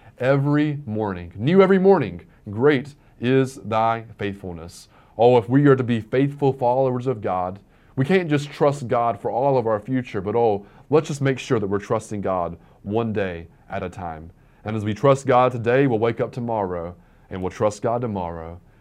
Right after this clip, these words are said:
And as we trust God tomorrow, we'll wake up the next day and we'll continue to trust God. Uh, how can we trust God as these Israelites learned to? How can we be followers of God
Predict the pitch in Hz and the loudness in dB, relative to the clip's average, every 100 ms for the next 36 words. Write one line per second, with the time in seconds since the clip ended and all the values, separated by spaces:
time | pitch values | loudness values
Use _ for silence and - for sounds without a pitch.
0 | _ 110 117 123 156 151 147 147 147 143 | _ -6 -2 2 4 4 6 4 6 4
1 | 139 147 160 123 127 143 147 143 160 135 | 4 2 2 2 0 0 -2 -2 -4 -4
2 | - - 92 90 - _ - 104 101 104 | -6 -8 -8 -8 -12 _ -8 -6 -4 -6
3 | 98 127 113 95 92 - - 101 98 - | -6 -6 -4 -6 -8 -8 -2 -2 -4 -12
4 | - 95 82 80 - _ _ - 107 135 | -10 -8 -8 -10 -14 _ _ -4 2 4
5 | 143 143 131 123 - 127 - 117 113 120 | 4 4 0 0 2 0 0 0 2 2
6 | 110 110 98 - - - 123 127 117 117 | 0 -6 -8 -12 -12 -4 0 0 2 0
7 | 123 - - 120 127 127 139 135 127 135 | -4 -14 -8 -4 -4 -4 -2 -2 -2 -4
8 | 139 123 113 104 - - 110 120 - 117 | -4 -6 -6 -6 -10 -14 -6 -6 0 0
9 | 120 127 117 110 104 95 107 107 101 | 2 0 -4 -4 -6 -4 -4 -4 -6